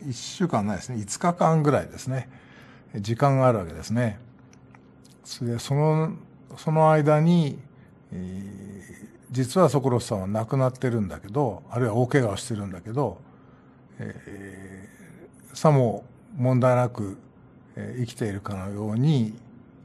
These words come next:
えー、まあ、つ-、映像とストーリーを作り上げるっていうことが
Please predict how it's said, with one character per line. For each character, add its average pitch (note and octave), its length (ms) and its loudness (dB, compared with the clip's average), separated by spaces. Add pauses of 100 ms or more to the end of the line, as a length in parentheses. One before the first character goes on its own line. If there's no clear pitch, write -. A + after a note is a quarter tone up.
(240)
え F#2 260 -12 (1700)
ー、 A#2 40 -2
ま G2+ 160 -2
あ、 D#2+ 120 -12
つ-、 - 160 -12 (300)
映 C#3+ 240 6
像 C#3 280 6
と C#3 400 4
ス - 120 -10
ト D3+ 160 8
ー - 40 12
リ A#2 80 4
ー F2 100 -2
を E2+ 100 -12
作 - 260 -2
り E3 100 8
上 D#3 200 10
げ D3+ 100 6
る C#3+ 80 4
っ - 40 4
て - 200 -6
い A#2+ 40 2
う - 20 -6
こ A2 120 -4
と E3+ 160 0
が A2 320 6